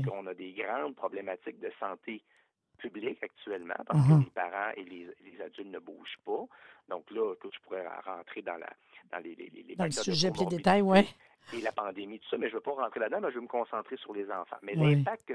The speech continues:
Speaker 1: ça a qu'un parent bouge, qu'il soit déjà actif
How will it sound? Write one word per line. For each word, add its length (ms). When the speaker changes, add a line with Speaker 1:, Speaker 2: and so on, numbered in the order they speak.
Speaker 1:
ça 80
a 180
qu'un 200
parent 460
bouge, 400
qu'il 100
soit 180
déjà 260
actif 480